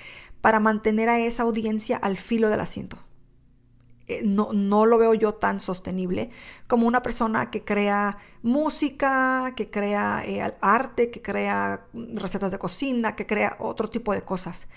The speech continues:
Va a llegar un punto donde ese tipo de contenido tanto nos va a enfadar a nosotros porque vamos a decir, "Ay, ya chole, ya chole con esto", tanto, eh, tú no vas a poder sostenerlo.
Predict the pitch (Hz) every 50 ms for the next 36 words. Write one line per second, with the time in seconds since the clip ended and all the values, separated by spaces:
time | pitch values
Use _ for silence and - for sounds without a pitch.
0 | - - - - - - - 196 190 202 247 262 269 294 311 320 302 - 262 254
1 | 254 240 294 269 247 214 202 208 202 202 196 - 262 - 262 254 262 269 262 262
2 | 226 202 185 - 202 196 202 214 240 254 - - - - - - - 214 202 190
3 | 185 185 - 190 190 190 180 - - - - - 208 202 202 196 196 196 196 202
4 | 208 202 208 208 196 170 175 202 214 240 262 302 - - 311 285 269 277 277 269
5 | 233 - - 185 185 - - 226 - - 208 180 - 185 185 202 208 - 208 190
6 | - - 208 196 - - - - - - - - - - - - 185 185 185 170
7 | 190 185 180 185 - - 175 180 - - 156 - - - - - - 214 202 202
8 | 202 208 208 - - - 220 214 220 233 - 254 254 233 208 202 202 202 - -
9 | - - - - - - - - - - - - - - - - 208 208 208 202
10 | 196 - 202 196 196 190 190 190 190 196 196 - - - - _ _ - - -
11 | _ _ _ _ - - - - 214 214 208 - - 233 233 254 262 262 262 262
12 | 254 233 220 220 220 233 226 247 233 - 208 202 196 185 - 208 - - 196 220
13 | 220 - - 76